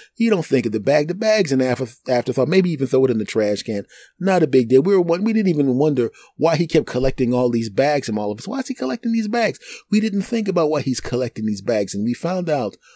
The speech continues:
why he was collecting these bags. And we really wish we did not know why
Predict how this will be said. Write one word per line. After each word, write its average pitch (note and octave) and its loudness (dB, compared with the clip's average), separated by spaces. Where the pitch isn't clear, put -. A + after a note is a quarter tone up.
why C3+ 2
he C3 -2
was C3 0
collecting B2 -2
these G2+ -8
bags. C3 -2
And F#2+ -6
we A#2+ -2
really D3 0
wish C3+ -2
we A2 -4
did A#2+ -2
not A#2+ -2
know C3+ -2
why B2 -4